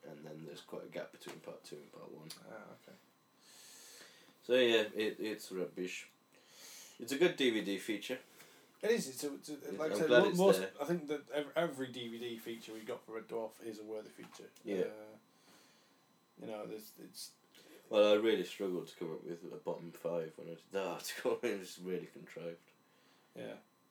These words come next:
Speaker 1: Uh, and so, yeah, I'm glad that that hour-long ver-, hour twenty minutes version of Back in the Red exists, but I'm not in any hurry to watch it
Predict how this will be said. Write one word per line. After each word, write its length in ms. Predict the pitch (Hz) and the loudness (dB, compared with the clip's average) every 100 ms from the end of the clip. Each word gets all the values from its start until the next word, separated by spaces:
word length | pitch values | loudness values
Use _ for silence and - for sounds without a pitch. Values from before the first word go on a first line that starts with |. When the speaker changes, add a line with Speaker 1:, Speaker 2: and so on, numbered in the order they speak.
| _ _ _ _ _ - - - - _ _ - 90 | _ _ _ _ _ -20 -20 -20 -20 _ _ -12 -6
Speaker 1:
Uh, 340 | 90 90 - - _ _ _ _ _ _ - | -4 -4 -6 -10 _ _ _ _ _ _ -8
and 100 | 110 | -6
so, 140 | - 104 | 0 4
yeah, 240 | 104 92 82 | 4 4 0
I'm 120 | 92 | -2
glad 260 | 101 95 - | 2 2 0
that 140 | - | -4
that 200 | 87 87 _ _ - | -4 -4 _ _ -6
hour-long 460 | 98 92 90 90 85 | -4 -2 -2 -4 -2
ver-, 220 | 87 87 87 87 | -2 -2 -2 -6
hour 180 | 90 85 85 | -4 -4 -6
twenty 220 | - 87 | -8 -6
minutes 240 | 87 85 - | -6 -8 -6
version 300 | 85 82 - | -4 -4 -6
of 80 | - | -12
Back 120 | - - | -12 -12
in 60 | |
the 60 | 80 | -12
Red 100 | - | -12
exists, 460 | 80 87 82 - - - | -8 -6 -6 -10 -14 -8
but 200 | - - _ - | -8 -10 _ -16
I'm 160 | 76 - _ - 85 | -14 -16 _ -16 -12
not 140 | 85 - | -12 -8
in 100 | 87 | -8
any 180 | 85 85 | -6 -8
hurry 240 | 82 80 - | -10 -12 -14
to 60 | |
watch 220 | 80 73 | -12 -12
it 100 | - | -14